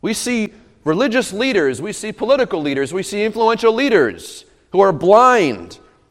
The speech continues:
and we get so worried about it, and the Lord is saying, "Don't worry about them. I will uproot them, and I'll let them fall into a pit, and there'll be no more." Again, these are people who believe that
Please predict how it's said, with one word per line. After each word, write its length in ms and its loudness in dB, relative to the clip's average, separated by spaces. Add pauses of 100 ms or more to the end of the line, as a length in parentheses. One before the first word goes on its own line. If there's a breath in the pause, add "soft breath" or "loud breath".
(160)
and 100 -6
we 80 0
get 140 0
so 360 2
worried 300 4
about 260 2
it, 40 -2
and 80 -8
the 60 -6
Lord 260 0
is 80 -6
saying, 300 -4
"Don't 200 0
worry 220 2
about 260 2
them. 360 -8 (760)
I 140 0
will 160 2
uproot 400 0
them, 340 -6
and 180 -8
I'll 120 -2
let 240 -2
them 120 -8
fall 240 -2
into 160 -6
a 80 -2
pit, 320 -6 (720)
and 120 -6
there'll 120 0
be 140 -4
no 180 -2
more." 460 -6 (1000)
Again, 540 -8 (580 soft breath)
these 200 -4
are 80 0
people 340 -4
who 120 -4
believe 460 -2
that 160 0